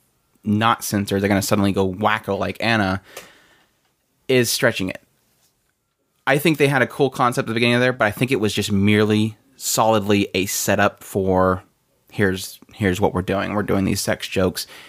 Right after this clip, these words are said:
in this environment that's supposed to be clean. And that's really all I got out of it. There was no statement there. Outside of that, it was, like he said, it was, it's a,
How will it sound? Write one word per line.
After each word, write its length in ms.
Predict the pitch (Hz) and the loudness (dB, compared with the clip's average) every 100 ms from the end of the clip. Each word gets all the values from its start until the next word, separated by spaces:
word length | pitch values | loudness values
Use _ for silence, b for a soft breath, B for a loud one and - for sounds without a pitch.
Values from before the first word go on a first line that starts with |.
| B B | B B
in 120 | 95 | 0
this 160 | 95 104 | 0 -2
environment 500 | 95 98 95 95 - | 0 2 2 0 0
that's 200 | 95 - | -4 -4
supposed 240 | - 90 | -4 -4
to 60 | - | -4
be 80 | |
clean. 400 | 85 - - - - b b b b | -10 -8 -6 -8 -12 b b b b
And 100 | 95 | -2
that's 240 | 90 - 98 | 0 -2 -8
really 460 | 95 92 92 95 - | -6 -4 -4 -6 -4
all 160 | 90 | -2
I 80 | 90 | 0
got 160 | 87 65 | 0 -2
out 80 | 52 | -2
of 80 | 57 | -4
it. 60 | |
There 100 | 104 | -2
was 160 | 107 104 | 0 2
no 220 | 107 101 | 2 2
statement 460 | 98 98 87 92 - | 0 -2 0 -2 0
there. 360 | 95 92 95 _ _ _ _ - | 2 2 0 _ _ _ _ -2
Outside 460 | 139 - - 131 147 | -2 -2 -2 0 2
of 140 | 135 | 0
that, 520 | 120 123 143 151 - - | 2 2 2 0 -6 -4
it 120 | 113 | -2
was, 480 | 113 110 101 - - | 2 0 0 -10 -6
like 200 | 110 110 | 0 0
he 140 | - | 0
said, 220 | 107 131 113 | -2 2 2
it 60 | |
was, 220 | 101 104 110 | 2 0 2
it's 240 | 104 - | -2 2
a, 320 | 107 104 95 | 2 4 2